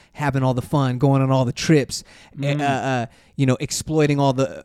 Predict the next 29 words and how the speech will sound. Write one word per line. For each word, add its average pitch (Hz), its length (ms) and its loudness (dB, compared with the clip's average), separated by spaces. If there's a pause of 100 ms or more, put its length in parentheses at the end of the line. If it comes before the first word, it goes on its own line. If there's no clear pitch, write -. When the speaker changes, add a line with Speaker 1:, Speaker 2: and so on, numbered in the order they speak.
Speaker 1:
and 139 160 -4
plundering 139 560 2
all 135 240 4
the 120 80 0
resources 139 480 2
in 131 60 -4
the 127 80 2
world. 127 500 4
They 160 240 4
wanna 226 240 0
keep - 380 -6
these 107 260 -10
things. - 460 -18 (260)
And 143 120 -4
I - 80 -2
Speaker 2:
Yeah. 156 100 0
Speaker 1:
know 170 180 2
motherfuckers 156 440 -2
gonna 147 120 -4
be 139 60 -4
like, 127 240 -8
"Oh, 127 160 -4
he's 131 240 -4
on 123 180 -6
some 120 200 -8
conspiracy 127 680 -8
shit 127 200 -8
right 131 200 -10
now." 131 180 -10